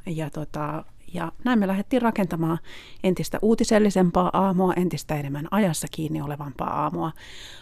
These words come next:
ajatuksella, että, että tästä saa nopeasti tiedon siitä, mitä juuri nyt on tapahtunut, mitä yön aikana on tapahtunut, mistä tänään puhutaan, mistä juuri tänään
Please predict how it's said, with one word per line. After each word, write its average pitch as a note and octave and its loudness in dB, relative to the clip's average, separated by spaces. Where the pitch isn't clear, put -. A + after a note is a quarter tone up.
ajatuksella, F#3 4
että, D#3 0
että D#3 -4
tästä E3+ 0
saa D#3+ -2
nopeasti G3+ 2
tiedon D#3+ -2
siitä, - -6
mitä F#3+ 2
juuri F3+ 4
nyt F3+ 2
on G#3+ 6
tapahtunut, F#3+ 2
mitä - -6
yön G#3 10
aikana E3+ 2
on D#3+ 0
tapahtunut, D3+ -2
mistä A#3 8
tänään E3+ 4
puhutaan, C#3+ 0
mistä D#3 -4
juuri F3 0
tänään E3+ -6